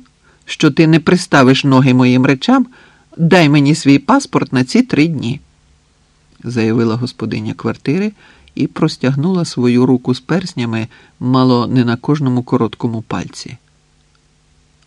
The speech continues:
«А ось це вже ні», — наполегливо сказала Даша і відчинила вхідні двері просто перед носом жінки. Та почервоніла зі злості й обурення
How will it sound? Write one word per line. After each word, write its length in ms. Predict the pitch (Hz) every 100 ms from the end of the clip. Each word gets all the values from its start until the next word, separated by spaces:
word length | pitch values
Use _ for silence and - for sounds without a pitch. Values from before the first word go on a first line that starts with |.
| -
«А 140 | 127
ось 240 | 131 135 -
це 360 | - 135 151
вже 320 | 226 165 131
ні», — 360 | 160 120 104 117 _ _ _ _ _
наполегливо 760 | 117 120 - 104 117 143 127 127
сказала 480 | - 110 107 101 104
Даша 420 | 107 170 - 180 - - - _
і 140 | - 139
відчинила 640 | 151 147 - 135 151 151
вхідні 440 | 127 - 135 120
двері 380 | 117 117 175 185
просто 500 | - - 123 175 -
перед 360 | 170 135 120 101
носом 360 | 135 127 123
жінки. 500 | 131 - 123 - - _ _ _ _ _ _ _ _ _
Та 220 | 127 139 - _
почервоніла 920 | 151 139 - 147 139 147 147 117 - 139
зі 180 | 135
злості 420 | 117 135 165 - 113
й 100 | 110
обурення 640 | 131 175 208 135 113